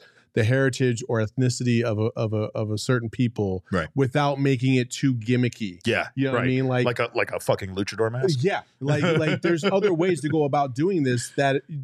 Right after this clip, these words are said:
Speaker 1: that you can, that people will actually, for lack of a better word, and pardon my language,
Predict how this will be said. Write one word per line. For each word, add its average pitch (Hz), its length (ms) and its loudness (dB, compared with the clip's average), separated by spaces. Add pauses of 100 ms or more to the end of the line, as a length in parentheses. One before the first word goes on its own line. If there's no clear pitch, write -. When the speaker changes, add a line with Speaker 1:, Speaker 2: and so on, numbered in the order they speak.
(180)
Speaker 1:
that 143 180 2
you 151 140 0
can, 131 340 0 (300)
that 180 140 0
people 247 340 0
will 185 140 2
actually, 170 680 0 (540)
for 139 160 0
lack 147 220 0
of 131 80 2
a 127 40 2
better 156 220 2
word, 117 360 2
and 113 180 0
pardon 127 240 2
my 107 80 2
language, 123 440 0